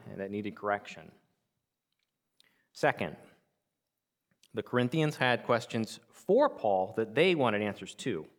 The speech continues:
And there are a few times in the letter where we know Paul is directly answering one of these questions because he says,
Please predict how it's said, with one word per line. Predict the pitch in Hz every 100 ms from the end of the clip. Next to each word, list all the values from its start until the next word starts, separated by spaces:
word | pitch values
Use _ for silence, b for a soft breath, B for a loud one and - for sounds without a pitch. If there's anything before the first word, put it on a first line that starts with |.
| _ _ _ _ _ -
And | 113
there | 113
are | 117 113
a |
few | - 160
times | 190 147 127 131
in | 123 139
the | 165
letter | 95 92 123 - b b b b b b _ _ _
where | 127 110
we | 147
know | 156 135
Paul | 127 147 156 123 143
is | 175 143
directly | 120 110 120 - 123
answering | 123 180 - 117
one | 110 113
of | 113
these | 107
questions | - 170 165 123
because | 117 110 117
he | - 165
says, | - 101 90 95 -